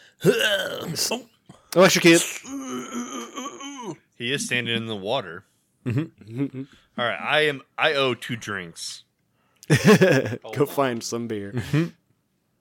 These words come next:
Speaker 1: Get up, you dumb shit.
Speaker 2: In, uh,
Speaker 1: It's
Speaker 2: I've got the
Speaker 1: real.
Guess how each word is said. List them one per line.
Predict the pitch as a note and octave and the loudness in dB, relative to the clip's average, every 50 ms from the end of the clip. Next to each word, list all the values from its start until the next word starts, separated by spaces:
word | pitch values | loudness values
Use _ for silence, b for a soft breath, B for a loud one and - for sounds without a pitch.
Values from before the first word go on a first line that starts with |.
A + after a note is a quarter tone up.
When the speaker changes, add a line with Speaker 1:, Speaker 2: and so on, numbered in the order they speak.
| _ _ _ _ _ _ _ _ _ _ _ _ _ _ _ _ _ _ _ _ _ _ _ _ _ _ _ _ _ _ _ _ _ _ _ _ _ _ _ _ _ _ _ _ _ _ _ _ _ _ - b b b b _ _ _ _ _ _ _ _ _ _ _ _ _ _ _ _ _ | _ _ _ _ _ _ _ _ _ _ _ _ _ _ _ _ _ _ _ _ _ _ _ _ _ _ _ _ _ _ _ _ _ _ _ _ _ _ _ _ _ _ _ _ _ _ _ _ _ _ -20 b b b b _ _ _ _ _ _ _ _ _ _ _ _ _ _ _ _ _
Speaker 1:
Get | - A#3+ C4 C4+ | -10 -6 -2 0
up, | D4 D4+ D#4 D4+ - | 0 0 0 0 -2
you | G#3 D#3 | -4 -4
dumb | C3 B2 D3+ C#3+ C#3 C#3+ B2+ | -2 0 0 0 0 0 0
shit. | - - F3 F3+ G#3+ B3+ C#4+ - _ _ - - _ _ _ _ _ _ _ _ _ _ _ _ _ _ _ _ _ _ _ _ _ _ _ _ _ _ _ _ _ _ _ _ _ _ _ _ _ _ _ _ _ _ _ _ _ _ _ _ _ _ _ _ _ _ _ _ _ _ _ _ _ _ _ _ _ _ - | -2 -2 0 -2 -4 -4 -8 -14 _ _ -20 -20 _ _ _ _ _ _ _ _ _ _ _ _ _ _ _ _ _ _ _ _ _ _ _ _ _ _ _ _ _ _ _ _ _ _ _ _ _ _ _ _ _ _ _ _ _ _ _ _ _ _ _ _ _ _ _ _ _ _ _ _ _ _ _ _ _ _ -2
Speaker 2:
In, | - D#3 D#3 D3+ D3+ C#3+ - | 2 2 4 4 2 0 -2
uh, | G#2+ - C3+ B2+ - - | -4 -2 2 4 4 4
Speaker 1:
It's | - - | 4 6
Speaker 2:
I've | G#4 G4 F#4+ G4 G#4 G#4+ G#4 | 6 6 8 8 8 10 10
got | E4+ F4 | 8 6
the | D#4+ - | 4 0
Speaker 1:
real. | F4 F#4 G4 - | -2 -4 -8 -8